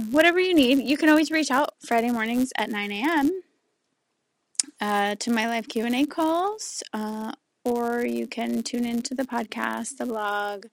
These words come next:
the Facebook groups. Um, if you have not done my intro course, like, if you're brand new and you're like, "I haven't tried this yet,"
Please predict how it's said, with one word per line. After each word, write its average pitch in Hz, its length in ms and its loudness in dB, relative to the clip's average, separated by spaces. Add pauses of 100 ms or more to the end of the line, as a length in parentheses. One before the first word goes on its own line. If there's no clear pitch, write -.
(520)
the 226 60 -4
Facebook 196 440 -4
groups. 190 920 -4
Um, 196 280 -6
if 208 120 -4
you 233 80 0
have 233 120 0
not 226 240 2
done 220 320 0
my 202 240 -4
intro 226 540 0
course, 247 540 -2
like, 226 100 -2
if 226 60 -12
you're 202 120 -2
brand 185 340 0
new 180 160 -4
and 180 160 -6
you're 170 100 -8
like, - 220 -12 (100)
"I 381 720 -4
haven't 320 240 -4
tried 277 240 -4
this - 220 -6
yet," - 180 -2